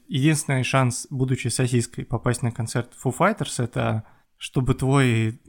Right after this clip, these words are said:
довольно странный, а, обладатель, то есть человек, у которого ты как сосиска находишься,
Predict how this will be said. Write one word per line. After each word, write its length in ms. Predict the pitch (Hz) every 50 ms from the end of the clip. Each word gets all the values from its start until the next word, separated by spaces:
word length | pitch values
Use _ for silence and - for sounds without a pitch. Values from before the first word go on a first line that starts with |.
| - _ _ _ _ -
довольно 600 | - - - - 147 131 139 135 131 127 120 120 113
странный, 720 | - - - 127 123 117 117 110 110 107 107 110 135 - - _ _ _ _
а, 640 | 131 110 107 107 107 107 107 107 - - 208 185 139
обладатель, 600 | 127 - 123 120 110 127 131 160 - - 180 165
то 140 | - - 147
есть 140 | 139 135 -
человек, 520 | - 147 131 127 127 123 120 120 - -
у 40 | 123
которого 520 | - 117 - 131 117 117 113 117 117 117
ты 240 | 110 - _ - 120
как 240 | - - 117 110 -
сосиска 500 | - 127 113 - - 120 - - - 123
находишься, 760 | 113 113 107 110 - 151 160 175 160 160 - - 165 165 165